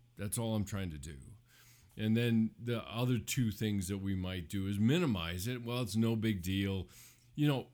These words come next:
you know, j-, here's just a brief off ramp. Is one phrase that we use that really, really annoys me.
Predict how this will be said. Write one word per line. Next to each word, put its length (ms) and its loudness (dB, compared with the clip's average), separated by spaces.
you 140 0
know, 120 2
j-, 260 0
here's 320 0
just 200 -4
a 100 -8
brief 480 0
off 420 -8
ramp. 440 -8
Is 160 0
one 260 4
phrase 720 -2
that 120 4
we 200 0
use 720 4
that 180 -4
really, 640 2
really 640 4
annoys 580 0
me. 380 -10